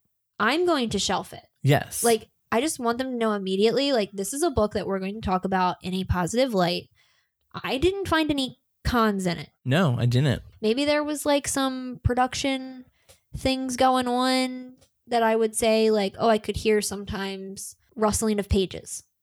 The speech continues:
Speaker 2: Mm.
Speaker 1: That would be my only con.
Speaker 2: Yeah.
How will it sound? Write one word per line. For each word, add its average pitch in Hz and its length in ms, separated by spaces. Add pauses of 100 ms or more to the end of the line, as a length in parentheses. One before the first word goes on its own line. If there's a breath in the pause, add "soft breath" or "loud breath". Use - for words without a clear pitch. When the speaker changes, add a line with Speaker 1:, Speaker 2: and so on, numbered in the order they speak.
Speaker 2:
Mm. 120 460 (460)
Speaker 1:
That 240 120
would 277 80
be 311 60
my 330 160
only 330 160
con. 226 340 (520 soft breath)
Speaker 2:
Yeah. 220 180